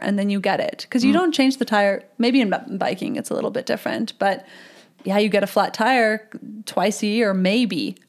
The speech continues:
Speaker 1: And then you're like, "Oh shit, what do I do again?"
Speaker 2: Mm.
Speaker 1: So, yeah.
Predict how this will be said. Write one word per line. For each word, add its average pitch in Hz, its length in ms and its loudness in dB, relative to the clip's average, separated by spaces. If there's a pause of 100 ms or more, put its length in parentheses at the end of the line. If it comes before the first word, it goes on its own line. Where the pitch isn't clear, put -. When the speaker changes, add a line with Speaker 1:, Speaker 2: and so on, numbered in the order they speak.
Speaker 1:
And 202 140 -2
then 190 80 -4
you're - 100 -4
like, - 160 -8
"Oh 196 140 -4
shit, - 320 -4
what 202 120 -2
do 208 100 -2
I 269 80 0
do 294 140 0
again?" 311 340 2 (240)
Speaker 2:
Mm. 226 260 -2 (380)
Speaker 1:
So, 175 500 -2 (140)
yeah. 240 260 0